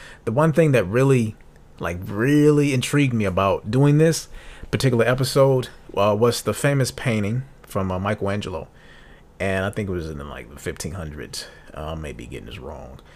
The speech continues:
uh, but I do apologize. Um, yeah, I think it was, uh, the f-, early fifteen hundreds. Um,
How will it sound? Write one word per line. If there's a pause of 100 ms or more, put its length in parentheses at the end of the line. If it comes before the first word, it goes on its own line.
(260)
uh,
but
I
do
apologize.
Um, (840)
yeah,
I
think
it
was, (460)
uh,
the
f-,
early
fifteen
hundreds.
Um,